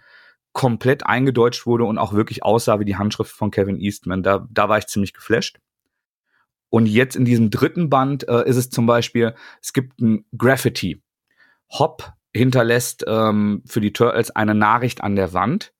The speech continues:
und die ist halt auch komplett eingedeutscht. Und, ähm,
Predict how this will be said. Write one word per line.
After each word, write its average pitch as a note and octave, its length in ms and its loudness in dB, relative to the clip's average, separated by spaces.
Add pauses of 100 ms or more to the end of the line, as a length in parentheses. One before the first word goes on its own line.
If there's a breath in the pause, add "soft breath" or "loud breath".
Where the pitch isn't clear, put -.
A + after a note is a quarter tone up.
(460 loud breath)
und A2 220 0
die C3+ 80 -2
ist C#3+ 160 0
halt B2 220 0
auch C3 200 0
komplett A2+ 500 -2
eingedeutscht. G2 840 -4 (680 soft breath)
Und, G#2+ 460 2
ähm, G2+ 540 0